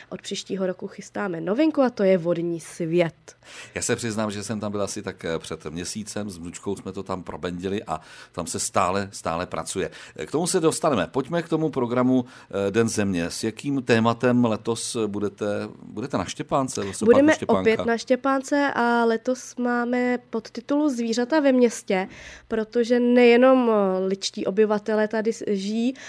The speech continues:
Speaker 1: ale už je to plno jí-, zvířecích druhů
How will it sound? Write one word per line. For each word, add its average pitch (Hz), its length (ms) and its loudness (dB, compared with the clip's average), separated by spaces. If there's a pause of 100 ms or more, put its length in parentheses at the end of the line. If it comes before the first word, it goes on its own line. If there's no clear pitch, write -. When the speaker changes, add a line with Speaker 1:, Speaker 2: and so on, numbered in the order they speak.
(180)
Speaker 1:
ale 220 320 2
už - 220 -4
je 226 80 0
to 233 180 -2
plno 226 320 2
jí-, 214 260 0
zvířecích 226 640 0
druhů 214 480 0